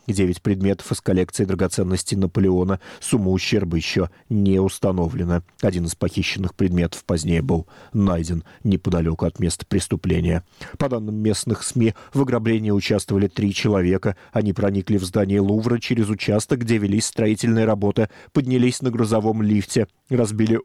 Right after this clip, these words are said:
окна и вошли в галерею Аполлона. После ограбления они скрылись на мотоциклах в сторону автомагистрали А шесть, ведущей на юг страны.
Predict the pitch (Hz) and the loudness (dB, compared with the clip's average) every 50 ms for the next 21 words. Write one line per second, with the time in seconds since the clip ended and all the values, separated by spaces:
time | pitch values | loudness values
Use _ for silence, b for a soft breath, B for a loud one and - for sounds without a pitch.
0 | _ _ 117 104 98 - - 113 107 104 b b b b 143 139 127 117 - - | _ _ 2 2 2 0 0 -2 -2 -2 b b b b 0 2 2 0 0 -2
1 | - 113 127 123 b b b - 131 131 131 147 147 139 131 117 101 95 92 101 | 0 0 0 0 b b b -4 -4 0 2 2 2 4 4 4 4 4 4 2
2 | 95 b b b b 120 104 _ - 104 98 92 92 90 92 90 92 92 - _ | 0 b b b b -4 -2 _ 2 2 2 2 2 0 0 0 -2 -4 -4 _
3 | _ _ _ _ _ - 127 - - 131 113 104 107 110 107 98 113 107 101 101 | _ _ _ _ _ -4 -4 -2 0 0 0 2 2 0 0 2 2 2 2 2
4 | 98 98 98 98 B B B B 131 123 120 107 - - 135 120 120 139 135 - | 2 2 0 0 B B B B 0 0 0 -2 0 2 2 4 4 2 0 0
5 | - 139 131 - - 123 - - - 104 92 - 104 98 - - - - 113 104 | -2 -2 0 0 0 -2 -2 0 -2 -2 0 0 -2 -2 -2 -4 -2 -2 0 0
6 | 101 104 101 98 _ - 113 101 - - 104 98 98 92 101 92 - - - 110 | 2 0 0 -2 _ -2 -2 -2 0 -2 -2 -2 0 -2 -2 -2 -2 -2 0 0
7 | 107 104 104 - _ _ 110 98 90 - - - - 87 85 82 - - B B | 2 2 0 -4 _ _ -2 -2 -2 -2 -6 -2 0 0 0 -2 -4 -10 B B
8 | B B B 117 101 90 87 87 - - - - 80 - - _ _ _ - 107 | B B B -2 0 2 0 -2 -2 0 -2 -2 -4 -4 -12 _ _ _ 0 0
9 | 101 95 90 85 78 - - - - 92 87 85 87 82 135 | 2 2 0 -4 -6 -8 -8 -4 -2 -2 -2 -2 -2 -4 -4